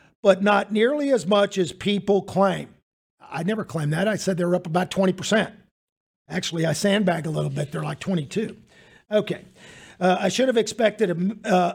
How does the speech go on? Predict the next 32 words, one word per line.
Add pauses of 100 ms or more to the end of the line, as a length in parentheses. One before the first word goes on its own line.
immense
vitriol
blowback, (340)
uh,
from
yours
truly
and
denunciations
of
the
B
L
S. (460)
Uh,
predictions
of
easy
money
and
runaway, (480)
uh, (420)
would, (200)
easy
money
would
cause
runaway
inflation
has
been
wrong."